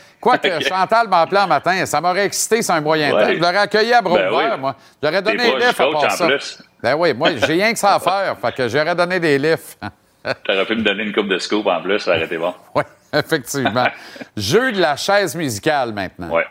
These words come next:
Speaker 2: Ben, écoute, les trios du Canadien, c'est ce qu'on fait. C'est ce qu'on fait depuis le début. Moi, j'aime la stabilité à la défense. Euh, du côté de l'aile, on, on bouge un petit peu tout le monde. Moi, j'espère que,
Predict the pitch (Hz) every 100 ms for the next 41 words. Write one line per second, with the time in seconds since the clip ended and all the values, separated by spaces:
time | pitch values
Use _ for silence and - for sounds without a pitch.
0 | - _ _ _ _ _ _ _ _ -
1 | - - 123 131 180 180 143 113 139 160
2 | 147 123 107 123 156 127 - 120 98 -
3 | 135 - - 110 131 131 117 113 101 98
4 | 131 120 131 123 127 117 - - 120 110
5 | 98 123 131 107 104 98 92 104 127 131
6 | - 104 98 90 - 113 101 123 107 101
7 | 113 113 101 101 104 107 120 110 98 -
8 | 120 117 104 104 127 123 113 110 - 131
9 | 139 123